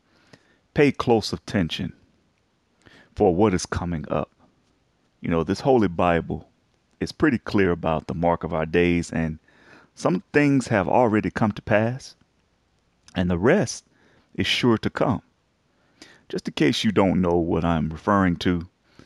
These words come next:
I'm talking about the scriptures. Scriptures that have to be searched in order to know what I'm talking about. You know, I can easily say them,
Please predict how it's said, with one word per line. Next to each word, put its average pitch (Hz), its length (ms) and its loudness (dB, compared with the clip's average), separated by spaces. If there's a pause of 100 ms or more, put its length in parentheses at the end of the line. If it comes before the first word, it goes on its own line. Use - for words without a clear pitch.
(760)
I'm 220 140 -6
talking - 300 0
about 98 400 4 (880)
the - 100 -10
scriptures. - 720 -4 (1800)
Scriptures 135 440 0
that 98 120 -2
have 104 180 0
to 98 60 -16
be 82 280 -4 (140)
searched - 680 -6 (960)
in 95 220 -2
order 92 280 4
to 85 380 -4 (360)
know 87 140 -4
what 90 160 -4
I'm 85 80 -2
talking 135 340 -4
about. - 260 -8 (720)
You 90 80 -12
know, 82 100 -4
I 90 80 2
can - 240 -4
easily 87 320 -2
say 147 400 -2
them, 87 440 -4